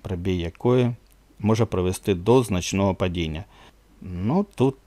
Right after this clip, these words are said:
е, візуально і так його думка зрозуміла.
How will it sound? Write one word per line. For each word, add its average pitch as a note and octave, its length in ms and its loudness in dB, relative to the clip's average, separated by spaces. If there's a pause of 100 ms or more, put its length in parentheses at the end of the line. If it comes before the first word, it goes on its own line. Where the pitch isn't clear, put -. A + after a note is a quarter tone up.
е, F#2 240 -2 (920)
візуально A2 680 6
і G2 100 -4
так G#2+ 280 0
його F#2+ 160 2
думка F#2+ 400 -2
зрозуміла. F#2+ 800 -4